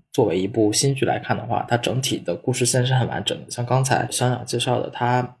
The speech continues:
三集一个章节，然后它总共四个章节之间的连贯性是有的，但是你单独拿出来看，是对各个章节是不会造成任何影响的。所以我觉得它的完整性和对路人观众的包容性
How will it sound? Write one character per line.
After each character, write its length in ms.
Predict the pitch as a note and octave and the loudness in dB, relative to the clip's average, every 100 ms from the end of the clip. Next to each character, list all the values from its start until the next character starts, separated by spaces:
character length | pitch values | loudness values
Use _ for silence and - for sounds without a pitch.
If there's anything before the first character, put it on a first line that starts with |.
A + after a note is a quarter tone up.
| - | -4
三 260 | - D3+ C#3+ | 0 0 -2
集 160 | A2 | -4
一 40 | A2 | -2
个 100 | A2 | 0
章 240 | A#2 B2+ | 0 0
节， 200 | - E2+ | -2 -4
然 140 | - | -2
后 160 | A2+ A2+ | -2 -4
它 380 | - B2 A#2+ B2 - | -2 2 2 0 -6
总 140 | A2 | -6
共 140 | A#2 | -4
四 200 | B2+ - | -2 2
个 80 | B2+ | 2
章 220 | A#2 B2+ | 0 -2
节 200 | B2 F2+ G#2 | -2 -6 -4
之 140 | - C#3+ | 0 2
间 180 | D3+ | 2
的 100 | D3 | 0
连 180 | G#2+ - | -2 -4
贯 220 | A#2+ C#3+ A#2+ | -2 -2 0
性 240 | B2+ F#2+ - | -2 -4 -6
是 180 | - D#3+ | 2 4
有 80 | C#3 - | 4 0
的， 180 | - - | -12 -2
但 120 | C3 | 0
是 120 | C3+ | 2
你 80 | B2 | 2
单 180 | B2+ C3+ | 2 0
独 120 | C3 | 0
拿 160 | A#2+ - | -4 -2
出 120 | B2 | 0
来 120 | A2 | 0
看， 360 | - C3+ - - | 0 -2 -2 -6
是 480 | - - A2 F2+ - - | -6 -2 0 0 -2 2
对 280 | C#3 G#2 - | 4 4 2
各 140 | - C3 | 4 6
个 100 | A#2 | 6
章 220 | C#3 D#3 | 2 -2
节 120 | - | -4
是 140 | - G#2+ | -4 -4
不 200 | - G#2+ | -6 0
会 120 | A#2+ | 2
造 160 | A#2+ | 4
成 140 | A#2 A2 | 2 0
任 120 | A#2 | 0
何 120 | A2+ | 0
影 160 | G2+ A2+ | -2 -2
响 140 | A#2+ | -4
的。 120 | - - - | -6 -18 -2
所 180 | C#3 | 2
以 260 | D3+ B2+ A#2+ | 4 2 0
我 100 | C#3 | 0
觉 80 | A#2+ | 0
得 60 | B2+ | 4
它 100 | E3+ | 4
的 100 | D3 | 6
完 180 | A#2 D#3 | 4 4
整 200 | C3 A#2 | 2 2
性 260 | - A2+ | -4 -6
和 200 | A#2 G2+ G2+ | -6 -6 0
对 480 | C#3 A#2+ G#2+ F#2+ - - | 2 4 2 -2 -6 4
路 140 | F3+ | 4
人 140 | C3 A#2+ | 4 2
观 140 | C3 | 0
众 120 | C#3 | 0
的 80 | A#2+ | 0
包 120 | A#2+ | 0
容 200 | D3 - | 0 0
性 220 | C3 A#2+ | -4 -4